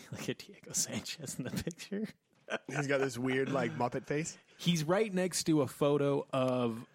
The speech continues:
Speaker 1: um, let's see who this is. This looks like
Speaker 2: Is it Mortal Kombat?
Speaker 1: Yeah, it looks like Mortal Kombat, and that
Speaker 2: Jason
Speaker 1: that's
Speaker 2: Voorhees.
Speaker 1: Jason.
Speaker 2: <laughs>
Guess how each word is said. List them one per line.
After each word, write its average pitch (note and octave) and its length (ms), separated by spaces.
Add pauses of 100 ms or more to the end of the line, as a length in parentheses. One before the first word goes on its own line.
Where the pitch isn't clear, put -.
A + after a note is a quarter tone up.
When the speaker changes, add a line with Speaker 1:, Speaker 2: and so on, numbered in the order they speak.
(280)
Speaker 1:
um, A#2 580 (220)
let's C3 160
see B2 160
who A#2 160
this A2 200
is. A2 220
This B2+ 260
looks D#3+ 300
like A#2 540 (240)
Speaker 2:
Is C3+ 160
it B2 80
Mortal C3 200
Kombat? D#3+ 460 (500)
Speaker 1:
Yeah, C3 140
it C#3 120
looks D#3 180
like D3 160
Mortal C3+ 200
Kombat, B2 180
and A#2 100
that A2 140
Speaker 2:
Jason C3+ 280
Speaker 1:
that's B2 140
Speaker 2:
Voorhees. A#2+ 340
Speaker 1:
Jason. D#3 240
Speaker 2:
<laughs> - 40